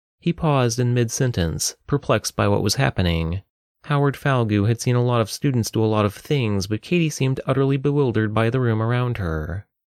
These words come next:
The strangest part was her eyes. At first, he thought that she had painted her eyelids with Sharpie, but then realized that her eyes were wide open.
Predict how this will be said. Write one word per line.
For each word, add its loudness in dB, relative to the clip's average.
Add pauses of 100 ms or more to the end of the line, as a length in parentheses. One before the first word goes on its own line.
(180)
The 4
strangest 0
part 0
was 2
her 0
eyes. 0 (440)
At 0
first, 0
he -4
thought 0
that -4
she 0
had 0
painted 0
her -2
eyelids 2
with 0
Sharpie, -2
but -2
then 0
realized 0
that 2
her 0
eyes 0
were 0
wide 0
open. -2